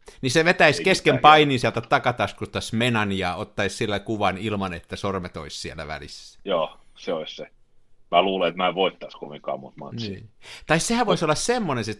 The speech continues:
Speaker 1: John Smena, että se niin kuin taittaisi vastustajalta sormet.
Speaker 2: Niin, totta.
Speaker 1: Vääntäisi, kato, sormista.
Speaker 2: Hirveetä.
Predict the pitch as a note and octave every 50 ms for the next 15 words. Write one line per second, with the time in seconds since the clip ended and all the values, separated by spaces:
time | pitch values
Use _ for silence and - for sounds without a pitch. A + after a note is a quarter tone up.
0 | - - C3+ C3 A#2 - B2+ B2 A#2+ A#2 G#2+ G#2+ - - C3+ - C#3 C3 C3 C3
1 | B2+ B2 - E3+ - B2 A#2+ - D#3+ E3+ D#3+ D3 - _ C3+ C3+ C3+ - - F3
2 | F#3 - - - - - - - F#2 F#2 F2+ - G2+ - - A#2 G#2 - D2+ D2
3 | - - - _ - _ _ _ _ _ _ _ _ _ _ _ _ _ _ _
4 | - E3 G3 A#3+ B3 G3 C#3+ B2+ B2 - F3 D#3+ - - _ _ - - A#2+ A#2
5 | - - _ _ B2 C3+ C3+ A#2+ A2 G2 - F2 F2+ - - - - G#2 - -
6 | - C#3 A#2+ G#2 - - G#2+ A#2+ B2+ - D#2+ D2 C2+ B1+ C2 B1+ A#1 - - A#1+
7 | A#1+ -